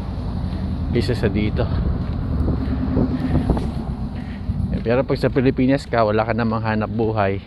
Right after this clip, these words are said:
wala kang negosyo, stress din. Kasi kung saan ka kukuha ng pagsuporta mo sa pamilya mo?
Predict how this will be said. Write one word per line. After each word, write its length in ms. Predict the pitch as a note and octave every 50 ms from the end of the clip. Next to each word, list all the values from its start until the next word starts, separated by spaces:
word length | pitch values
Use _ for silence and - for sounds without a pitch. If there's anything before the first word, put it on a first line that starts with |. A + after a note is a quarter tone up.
| - - - - - -
wala 240 | F#2+ F#2+ G2+ F#2 G#2
kang 160 | G#2+ G#2 G#2+
negosyo, 480 | G2+ F#2+ A2 G#2+ F#2+ - - F#2 F#2+ F2+ - - - - - - - - - - - - - - - - - - - - D#3
stress 400 | - - - B2+ A#2+ - - -
din. 240 | A#2 A2+ G#2+ A#2+ G#2 - - - - - - - - - - - - - - - - - - - - - - - - - - - - - -
Kasi 240 | A2 - - A#2+ A#2+
kung 80 | A2
saan 320 | - - A2 A#2+ B2 A2+ A2+
ka 80 | A2+
kukuha 480 | A#2 A#2+ G#2+ - A#2 A2+ B2 A#2 G#2+ A2
ng 400 | A2+ A2+ A2 A2 G#2+ A2 A2 A2 G#2+ - - - - - - - - - - - - - - - - - - - -
pagsuporta 640 | B2 A#2+ - C#3 - - A#2+ B2 A#2+ - C#3 B2+
mo 320 | B2+ B2+ A2+ A2 A#2 C#3 C#3+
sa 400 | - - - G#2+ G#2 G#2 G#2+ G#2+
pamilya 480 | - A2 A2 A2 A2+ A2+ A2+ A#2+ A#2+
mo? 240 | A#2 G#2+ G2+ G#2+ G2